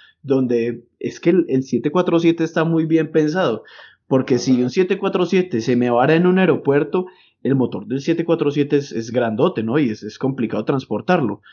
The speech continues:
Speaker 1: pero ellos dijeron, pues, ¿qué tal si otro siete cuatro siete lo puede transportar, eh, de, de buena manera? Entonces, eh, diseñaron un punto de anclaje adicional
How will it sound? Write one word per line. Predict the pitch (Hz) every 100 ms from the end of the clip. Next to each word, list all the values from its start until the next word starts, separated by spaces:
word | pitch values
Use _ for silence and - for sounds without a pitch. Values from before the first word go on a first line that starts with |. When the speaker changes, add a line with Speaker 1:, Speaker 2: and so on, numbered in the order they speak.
| _ _
Speaker 1:
pero | 113
ellos | 113 147
dijeron, | 151 147 135
pues, | - 110
¿qué | 117
tal | - 143
si | 160 151
otro | 147 151
siete | 143 156 147
cuatro | 151 147 147
siete | 147 143 147 -
lo | 120 113
puede | 110 117
transportar, | 131 143 131 - 117 113 117 113 - _ _ _ _
eh, | 131 131 139 139 135 - _
de, | 131 127 123
de | 120 135
buena | 131 135
manera? | 131 196 170 104
Entonces, | 107 120 113 151 - -
eh, | 135 120 110 113
diseñaron | 131 123 123 117 113 156
un | 156 170
punto | 170 175 175
de | 185
anclaje | 135 120 113 120
adicional | 139 147 151 160 151 147